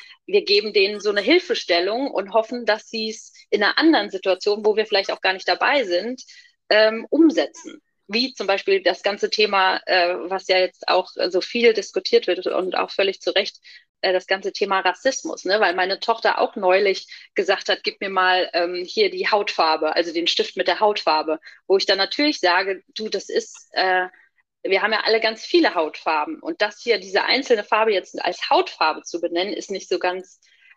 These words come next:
nicht so ganz fair", ne? In dem Moment war sie natürlich trotzig und sagte, "Ist mir egal, ich nenne es trotzdem Hautfarbe." Aber ich hoffe halt, also genau, das heißt ja nicht, dass sie es sofort machen, was man denen sagt.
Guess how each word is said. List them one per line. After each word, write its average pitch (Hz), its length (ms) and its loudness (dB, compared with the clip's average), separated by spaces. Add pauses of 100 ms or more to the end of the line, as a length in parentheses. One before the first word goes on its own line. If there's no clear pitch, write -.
nicht 190 220 -6
so 190 100 -2
ganz 190 300 -2
fair", 165 460 2
ne? 185 260 2 (100)
In 196 140 2
dem 277 160 4
Moment 220 440 0
war 175 220 4
sie 190 80 -10
natürlich 170 380 -4
trotzig - 420 -4
und 185 120 -6
sagte, 196 240 0
"Ist - 140 -4
mir 208 120 -2
egal, 190 300 2
ich - 100 -10
nenne 185 120 -4
es - 100 -14
trotzdem 233 320 -2
Hautfarbe." 180 580 2 (400)
Aber 240 360 2
ich - 140 -12
hoffe 320 260 2
halt, 208 360 -2
also 226 300 0
genau, 254 440 0
das 220 140 -12
heißt 269 260 -6
ja 226 60 -2
nicht, 285 220 -6
dass 320 80 -4
sie 277 80 -12
es - 80 -14
sofort - 400 -2
machen, 226 300 0
was 170 140 2
man 170 180 -4
denen 165 220 -4
sagt. 160 280 -2